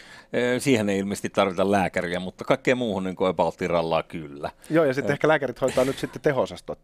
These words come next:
Speaker 2: Äh, siitähän heille maksetaan, että jos tota,
Speaker 1: Mm.
Speaker 2: tilanne on sellainen, että hoitajat lähtee lätkimään, niin jokuhan siellä pitää hengissä niitä, niin olisiko se sitten lääkärihomma?
Speaker 1: Vissiin, joo.
Speaker 2: Ehkä esimerkiksi, mutta tota, toi asetelma, missä sulla on niinku lääkärit jotenkin ylikorostuneen,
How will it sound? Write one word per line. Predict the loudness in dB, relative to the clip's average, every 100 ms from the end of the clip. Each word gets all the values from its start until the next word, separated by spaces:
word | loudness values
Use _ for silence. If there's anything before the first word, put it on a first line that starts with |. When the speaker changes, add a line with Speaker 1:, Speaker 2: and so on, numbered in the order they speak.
| -8
Speaker 2:
Äh, | -8 -10 -14 _ _ -20 -20 _ -14 -4
siitähän | 0 2 4
heille | 4 4
maksetaan, | 2 -2 -8 -10 -12
että | -10
jos | -10 -10
tota, | -12 -6 -6 _ _ _ _ -20 -20 -20 -20 -14
Speaker 1:
Mm. | -10 0
Speaker 2:
tilanne | 2 2
on | 2
sellainen, | 2
että | 4
hoitajat | 4 2 2
lähtee | 2 2 2
lätkimään, | 2 0 -6 -4 -4
niin | 0
jokuhan | 0 0 -6 -4
siellä | -4
pitää | -4 0 2
hengissä | 2 0 -6 -8
niitä, | -8 -8
niin | -6 -4
olisiko | -6 -6
se | -6
sitten | -6 -2 2
lääkärihomma? | 2 2 -4 -6 -8 -14 -20 -20 -20 -20 -20 -20 -20 -4
Speaker 1:
Vissiin, | 0 2 2 2 -2 -14 -2
joo. | 2 2 2
Speaker 2:
Ehkä | 0 2 2
esimerkiksi, | 2 2 0 0 -8
mutta | -6 -2
tota, | 2 0 0 -10 -18 -20 0
toi | 2 2 -2 _ _
asetelma, | 0 2 2 2 2
missä | 0 -4
sulla | 0 2
on |
niinku | 2 4
lääkärit | 4 2 0 -2
jotenkin | -2 0 0 2
ylikorostuneen, | 2 4 4 2 -2 -4 -2 0 0